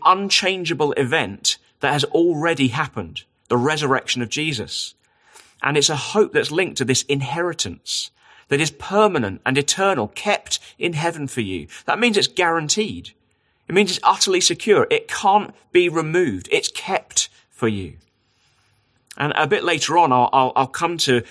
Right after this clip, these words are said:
you know, what that inheritance is and, and how you can get hold of this hope. But let's just think a bit more about why we need a living hope and why, uh, and how it works in our lives if we have it.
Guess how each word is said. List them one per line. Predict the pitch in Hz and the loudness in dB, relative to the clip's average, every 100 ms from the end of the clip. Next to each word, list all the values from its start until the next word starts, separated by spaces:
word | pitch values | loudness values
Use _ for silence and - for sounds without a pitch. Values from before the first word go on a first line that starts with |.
| - _ | -20 _
you | 127 | 0
know, | 131 | 2
what | 156 170 | 2 2
that | 160 | 0
inheritance | 139 139 131 127 - | 0 0 -2 -2 -2
is | 156 160 120 | 2 2 0
and, | 120 | -2
and | 131 | -4
how | 127 160 | -2 -2
you | 180 170 | -2 -4
can | 151 135 | -2 -2
get | 135 | -2
hold | - 165 175 143 | -4 -4 -4 -4
of | |
this | - 117 - | -6 -6 -4
hope. | 180 117 - _ _ - - - - | -4 -4 -8 _ _ -20 -20 -20 -6
But | - - - | -2 -2 0
let's | 165 220 | 0 2
just | 240 247 | 2 2
think | 202 180 | 0 0
a | |
bit | 160 - | -2 0
more | 160 147 | 2 2
about | 117 117 123 | 2 2 0
why | 127 147 165 | 0 2 2
we | 156 139 | 0 -2
need | 135 143 170 131 | -2 -4 -4 -2
a | 113 | -2
living | 123 127 117 | -2 -2 -4
hope | 113 127 87 - | -4 -4 -4 -4
and | 120 127 | -2 2
why, | 151 143 135 - - - | 4 4 0 -6 -20 -4
uh, | - 147 | -2 0
and | 135 | -2
how | - 175 135 113 | 0 4 4 4
it | - | 0
works | 123 131 - - | 0 0 0 -2
in | |
our | 120 117 | -2 -2
lives | 113 113 110 107 - - _ - | 0 -2 -2 -2 -4 -6 _ -6
if | 120 - | -4 -4
we | 113 | -4
have | 127 151 | -4 -4
it. | 95 | -8